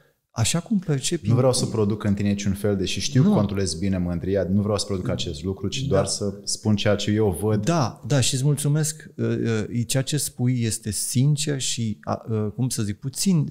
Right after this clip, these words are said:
Speaker 1: poți să, să, să aibă, pentru că îmi spui lucruri pozitive. Nu ești concurențial, exact despre asta e vorba. Ești susținător, ești conectiv și asta te va duce departe.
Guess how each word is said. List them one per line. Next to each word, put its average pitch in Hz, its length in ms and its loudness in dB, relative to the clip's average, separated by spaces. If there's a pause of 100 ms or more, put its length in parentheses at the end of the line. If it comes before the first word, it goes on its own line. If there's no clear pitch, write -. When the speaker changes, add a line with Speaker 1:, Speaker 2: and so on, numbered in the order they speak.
(180)
Speaker 1:
poți 131 200 -2
să, 123 120 -2
să, - 320 -4
să - 140 -4
aibă, 131 240 0
pentru 120 280 -2
că 123 140 -4 (280)
îmi 131 140 0
spui 180 200 0
lucruri 165 320 -4 (300)
pozitive. 123 680 -2 (720)
Nu 156 200 4
ești 196 220 4
concurențial, 156 1000 0
exact 120 480 -2
despre 151 300 -4
asta 151 260 -6
e 139 60 -2
vorba. 131 560 -4 (320)
Ești 131 300 0
susținător, 143 840 -2
ești 117 240 0
conectiv 123 880 -4
și - 200 -2
asta 151 380 0
te 147 140 -2
va 120 160 0
duce 147 280 -4
departe. 135 760 -6